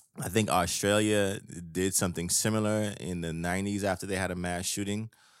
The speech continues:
They just banned, like, rifles, and I'm pretty sure it's been pretty quiet since then, other than the rampant racism that's there here and <laughs> every now and again. Um, so, yeah, that's good news. I think they are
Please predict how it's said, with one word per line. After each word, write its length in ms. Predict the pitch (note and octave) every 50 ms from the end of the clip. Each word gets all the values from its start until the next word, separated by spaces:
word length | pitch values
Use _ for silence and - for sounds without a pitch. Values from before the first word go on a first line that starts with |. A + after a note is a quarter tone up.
| _ _ _ _ _ _ _ _ _ _
They 160 | - F2+ F#2 F#2+
just 220 | F2+ F2 D#2+ D#2+ D#2 C#2+ - _ _ _
banned, 680 | - D#2+ D#2 E2 E2+ F2 F#2 F#2+ F#2+ F#2+ F#2 F#2 F#2+ - -
like, 320 | - D#2+ D2 D2 C2+ A#1+ - - _ _ -
rifles, 540 | - - F2 F#2 F2+ - A2 A2+ A#2+ B2 G#2
and 360 | G2 E2+ D#2+ D2+ D2 C#2 C2+
I'm 420 | C2 - A1+ A#1 A#1 A1+ A#1+ - - _ _ _ _ -
pretty 240 | - - E2+ F2+ F#2+
sure 180 | F#2+ - G2 G2+
it's 120 | G#2 F#2+
been 180 | F#2+ G2+ G2+ G2+
pretty 220 | G2 - G#2 G#2+
quiet 340 | F#2+ - A2+ G#2+ A2 G#2+ G2
since 240 | - - A2+ G#2 G2
then, 300 | A2+ A#2+ A#2+ A2+ F#2 E2+
other 260 | - - E2 F2 F#2
than 460 | F2 F2+ F2 E2+ E2 E2 E2 D#2+ D#2
the 100 | E2 D#2
rampant 400 | D#2 D#2 D#2+ E2 E2+ - E2+ D2+
racism 560 | C2+ C#2 C#2 D2 - E2 D#2 C#2 C#2+ D2 C#2+
that's 240 | C#2 B1+ B1+ - -
there 260 | - - B1 A1+ C2
here 220 | D2 E2 D2 C2 C2
and 220 | B1+ B1+ C#2+ D2 D2+ - - -
<laughs> 180 | - - - -
every 200 | D#3 A#2 G#2 A2+
now 220 | G#2+ - F2+ A#2 G#2+
and 100 | G#2+ A2
again. 440 | G2+ F#2 E2+ E2+ E2 E2+ F#2 F2+ - - - D3+ - - - - - - _ _ _ - -
Um, 680 | F#2+ G2 F#2+ F#2 F2+ F2 E2 D#2+ D#2 D2 C2+ C2+ - - _ _ _ _ _ _ _ _ _ _ _ _ _ _ - - - _ _ - -
so, 140 | - - B2+
yeah, 260 | A#2+ A2+ G2 - - -
that's 400 | - G#2+ A2+ A#2+ A2 - - -
good 280 | - - F#2 A2+ A#2
news. 280 | A2+ A#2 A2+ A#2 A#2+ A2
I 100 | G#2 F#2+
think 280 | - - A2 A2+ G#2+ G#2+
they 140 | A2 G#2+
are 460 | G2+ F#2 F2+ F2 E2+ D#2 D2 C#2+ B1+